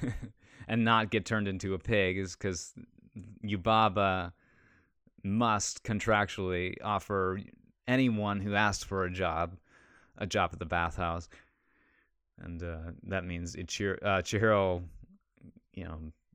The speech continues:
she is safe as long as she fulfills her duties adequately. And so she's, you know, placed under the care of Lin, uh, one of the spa,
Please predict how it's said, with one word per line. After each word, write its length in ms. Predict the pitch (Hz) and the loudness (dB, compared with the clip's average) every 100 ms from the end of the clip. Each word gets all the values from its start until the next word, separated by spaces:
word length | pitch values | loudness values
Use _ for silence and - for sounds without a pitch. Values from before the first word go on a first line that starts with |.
| _ _ _ _ | _ _ _ _
she 520 | - - 104 98 - - _ _ _ | -14 -8 -6 -6 -8 -18 _ _ _
is 140 | - 95 | -6 -2
safe 520 | - 196 147 113 104 | 2 6 6 6 2
as 160 | 107 98 | -2 0
long 320 | 104 98 95 | 0 0 0
as 80 | 87 | -6
she 560 | - 95 87 85 82 - _ _ _ - | -8 -8 -6 -6 -8 -12 _ _ _ -6
fulfills 560 | 110 - 110 95 90 | -4 0 2 2 0
her 100 | 98 | -4
duties 460 | 92 101 95 92 87 | -4 -2 -2 -4 -4
adequately. 840 | 101 98 92 104 90 90 85 87 - - - _ _ _ _ _ _ _ _ _ _ _ _ - | 2 2 2 -4 -2 -2 -2 -4 -10 -20 -20 _ _ _ _ _ _ _ _ _ _ _ _ -8
And 80 | 117 | 2
so 100 | 120 | 4
she's, 220 | 98 98 - | 4 -2 -4
you 120 | 113 | -2
know, 80 | 95 | -2
placed 320 | - 104 92 | 0 0 0
under 160 | 101 92 | -2 -4
the 380 | 90 90 90 90 | -2 0 0 -2
care 320 | - 101 92 | 0 0 2
of 200 | 87 82 - | -2 -4 -12
Lin, 720 | 101 113 147 139 123 117 117 110 _ _ _ _ _ - | -6 0 2 4 2 2 0 -4 _ _ _ _ _ -18
uh, 160 | - 85 | -12 -10
one 260 | 87 90 90 | -6 -6 -6
of 160 | 85 | -8
the 360 | 87 87 82 82 | -8 -6 -6 -6
spa, 840 | - - - 95 87 87 85 85 | -8 -8 -2 2 2 0 -2 -4